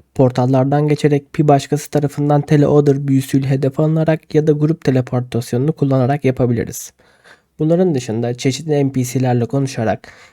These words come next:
bu videoda da bahsedeceğimiz gibi Enhanced Jewelry ile yaparak, yani büyülü takılar kullanarak, onun dışında Spirit Tree Network, Fairy Ring Network gibi ağları kullanarak bunları ileride göreceğiz. Ya da Wilderness obelisklerini aktif ederek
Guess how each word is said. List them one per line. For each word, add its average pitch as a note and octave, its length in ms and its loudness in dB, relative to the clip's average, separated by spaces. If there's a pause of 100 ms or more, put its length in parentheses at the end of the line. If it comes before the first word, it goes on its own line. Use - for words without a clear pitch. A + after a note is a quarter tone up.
(160)
bu D#3+ 80 2
videoda C#3 340 2
da C3 100 2
bahsedeceğimiz C3+ 760 -2
gibi B2+ 140 2
Enhanced B2+ 640 -2 (480)
Jewelry B2+ 540 4
ile A#2 160 0
yaparak, G#2+ 400 -4
yani B2+ 300 -2
büyülü C#3+ 260 2
takılar B2 400 0
kullanarak, A2+ 640 -4 (300)
onun F#3+ 220 2
dışında D3 320 -2
Spirit D#3 400 -4
Tree B2+ 260 0
Network, A2+ 460 -6
Fairy D3+ 320 2 (340)
Ring B2+ 220 -2
Network F#2+ 560 -4
gibi C3 200 0
ağları C3 400 0
kullanarak A2 500 -4
bunları C#3 280 0
ileride A2 380 -2
göreceğiz. C#3+ 520 -4 (200)
Ya E3+ 140 2
da D3+ 160 -2 (380)
Wilderness D3+ 580 4
obelisklerini C3+ 720 -2
aktif - 300 -6
ederek E3+ 400 2